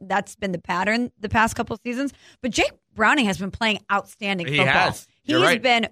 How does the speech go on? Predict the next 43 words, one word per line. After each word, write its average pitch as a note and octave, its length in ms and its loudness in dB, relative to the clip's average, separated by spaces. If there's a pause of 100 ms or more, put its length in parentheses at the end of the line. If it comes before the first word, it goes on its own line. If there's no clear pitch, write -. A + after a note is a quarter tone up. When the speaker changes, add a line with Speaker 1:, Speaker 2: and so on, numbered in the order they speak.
(100)
Speaker 1:
great. F#3+ 460 -2
If F#3 120 -6
I'm C4+ 200 2
another C4 360 0
team, C4+ 300 -2
I, F3+ 320 -2
I G#3 160 4
would G#3 240 -2
love F#3+ 380 0
to G3+ 100 -6
bring F3 240 -10
him F3+ 180 -2
on. E3+ 300 -6 (280)
He's, C4+ 280 -2
he's C#4+ 340 -2
been C4+ 180 2
one C#4+ 120 4
of - 40 0
the C4+ 60 0
best D4 160 0
quarterbacks D4+ 360 2
in D#4+ 60 0
football F#4 300 0
the G#3 80 -2
past D3 240 -2
few B2+ 140 -14
weeks. F2 280 -18
Speaker 2:
Yeah, F#3 240 0
also, A3 320 0
let's B3 200 0
be C4+ 120 -6
clear F#3+ 240 2
on D3 60 4
something. C3+ 240 2
I D#3 80 4
see G#3+ 160 -2
a G#3 80 2
lot F3 200 4
of E3+ 100 -2
people D3+ 600 0 (2250)
tweeting E3+ 300 -2
at A2 80 -8
me. F#2 240 -10